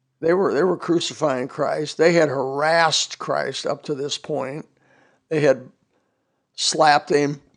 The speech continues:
made fun of him, mocked him, scourged him, put a crown of thorns upon his head,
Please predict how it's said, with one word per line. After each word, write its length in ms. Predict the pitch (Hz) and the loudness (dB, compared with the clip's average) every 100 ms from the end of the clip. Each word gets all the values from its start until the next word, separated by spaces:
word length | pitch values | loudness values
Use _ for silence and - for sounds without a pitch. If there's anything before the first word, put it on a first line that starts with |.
| _ _ _ _ _ _ _ - | _ _ _ _ _ _ _ -4
made 240 | 175 151 | -4 -4
fun 240 | - 165 | -2 0
of 160 | 143 143 | 2 0
him, 160 | 147 147 | -4 -2
mocked 380 | 147 143 - | 0 0 -2
him, 320 | 151 143 139 135 _ _ _ _ _ _ _ _ _ _ _ _ _ - | -6 -6 -8 -16 _ _ _ _ _ _ _ _ _ _ _ _ _ -10
scourged 600 | - - 170 156 127 139 | -8 -2 2 2 0 0
him, 420 | 143 135 123 131 _ _ _ _ - | 0 -2 -8 -20 _ _ _ _ -10
put 100 | 156 | -10
a 60 | |
crown 280 | - 170 156 | -2 -2 -2
of 80 | 143 | -4
thorns 480 | - 151 151 147 147 | -2 4 4 4 -2
upon 360 | 135 147 143 | -2 -2 -2
his 180 | 139 123 | -6 -6
head, 480 | 147 147 147 139 | -4 -2 -2 -2